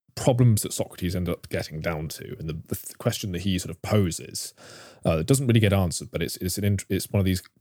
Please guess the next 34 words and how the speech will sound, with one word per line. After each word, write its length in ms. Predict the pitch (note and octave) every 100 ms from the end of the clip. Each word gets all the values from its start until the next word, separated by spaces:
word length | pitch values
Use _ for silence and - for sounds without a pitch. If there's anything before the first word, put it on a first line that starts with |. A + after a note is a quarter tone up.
| _
slightly 380 | - - E3 C#3
technical 560 | B2 - A#2+ A2+ G2+ F#2+
sort 140 | G#2+
of 80 | F2+
questions. 420 | - A2+ - E2+ -
The 160 | A#2+
best 260 | B2+ F3+ -
way 140 | F3+
I've 160 | E3 D3
seen 500 | - - C#3+ C3+ B2
this 400 | G#2 F#2 - -
phrased, 720 | - - G2+ D#2 - D2 - -
and 100 | -
the 40 | F2+
way 160 | G#2+
I 100 | A2+
like 260 | G#2+ A2 -
to 80 | -
see 120 | -
it 100 | D#2+
phrased, 220 | - E2
which 180 | F2 - -
is 160 | E2+
kind 220 | - A2+ G2
of 100 | F#2+
an 100 | G#2
oversimplification, 640 | C3 A#2+ G#2+ C2+ F2+ F2
but 120 | E2
we'll 80 | F2
dig 240 | G#2+ G2
into 260 | F#2 E2+ -
it, 200 | - - - - - - -
is, 180 | F3 - - -
is 200 | A2+ G#2+